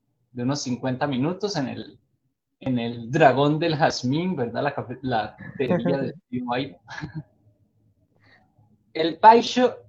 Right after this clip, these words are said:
Speaker 1: ah, el Paicho, esto está interesante. ¿El Paicho existe como tal o se saben las reglas del juego en el mundo Avatar?
Speaker 2: Mira, yo estuve buscando por un tiempo y no se tienen reglas. A lo-, oficialmente los creadores no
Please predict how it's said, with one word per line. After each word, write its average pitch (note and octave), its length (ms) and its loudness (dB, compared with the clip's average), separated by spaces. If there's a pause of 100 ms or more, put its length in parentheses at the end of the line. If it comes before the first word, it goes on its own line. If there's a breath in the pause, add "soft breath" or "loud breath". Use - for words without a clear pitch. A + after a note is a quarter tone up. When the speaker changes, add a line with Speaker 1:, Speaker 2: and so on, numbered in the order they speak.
(180)
Speaker 1:
ah, G3 460 10
el C#3+ 220 -4
Paicho, F#3+ 500 4
esto C#3+ 200 -4
está G3 160 -4
interesante. F3 560 -2
¿El A#2 160 -6
Paicho F3+ 500 0
existe G#3 600 -4
como D#3 260 -2
tal A3+ 360 4 (380)
o D3+ 140 4
se C#3+ 180 -2
saben E3+ 400 6
las E3 180 8
reglas F3 320 4
del D#3 200 2
juego F3 460 2
en F3+ 120 -2
el G3 120 -8
mundo G3+ 440 -4
Avatar? - 420 2 (1900)
Speaker 2:
Mira, E3 600 6 (200)
yo D#3+ 180 6
estuve A3 300 10
buscando G3+ 600 8
por F3 140 4
un E3+ 180 2
tiempo G#3+ 720 2
y D3 680 0
no D3 460 4
se F#3+ 180 4
tienen F#3 380 4
reglas. C3+ 420 4
A C#3 140 8
lo-, D3 360 6
oficialmente F3+ 800 10
los G3+ 160 10
creadores D#3+ 500 10
no D#3+ 600 2